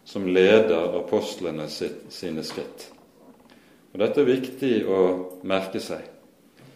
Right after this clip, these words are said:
Apostlene løper ikke av sted i den tro at de på egen hånd vet veien, tiden som Herren har valgt,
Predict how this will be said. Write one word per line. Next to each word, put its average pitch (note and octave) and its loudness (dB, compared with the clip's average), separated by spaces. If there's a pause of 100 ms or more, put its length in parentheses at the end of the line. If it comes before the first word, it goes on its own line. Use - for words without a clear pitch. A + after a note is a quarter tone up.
(320)
Apostlene A2 2
løper G#2 4
ikke G#2 0
av G2+ 2
sted G#2 0 (1000)
i F#2+ 2
den G#2+ 4
tro A2+ -2 (160)
at F#2 0
de F#2 6
på G#2 0
egen G#2+ 2
hånd G#2 -2 (520)
vet F#2+ 0
veien, F#2+ 2 (300)
tiden G#2 0
som F2+ -8
Herren F#2+ -2
har D#2+ -4
valgt, - -2